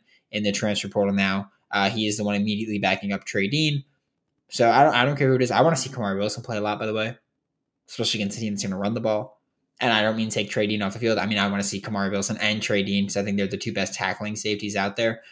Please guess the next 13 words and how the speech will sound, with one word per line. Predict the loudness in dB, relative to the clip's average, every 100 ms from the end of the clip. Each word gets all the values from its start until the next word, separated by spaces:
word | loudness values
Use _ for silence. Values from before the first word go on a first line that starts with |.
| -20 2
uh, | 4 4
on | 2 0
this | -2
team. | 0 2 2 -4 _ _ _ _ _ _ _ _
But | 4 4 6
you | 0 2
play | 4 4 4 0 -12 _ _ -4
cover | 0 2 2
zero. | 2 2 2 0 -4 -14 _ _ _ _
You | 0 0
play | 2 4 4 4 -2 -12 -2
cover | -2 0 -2
one. | -2 -10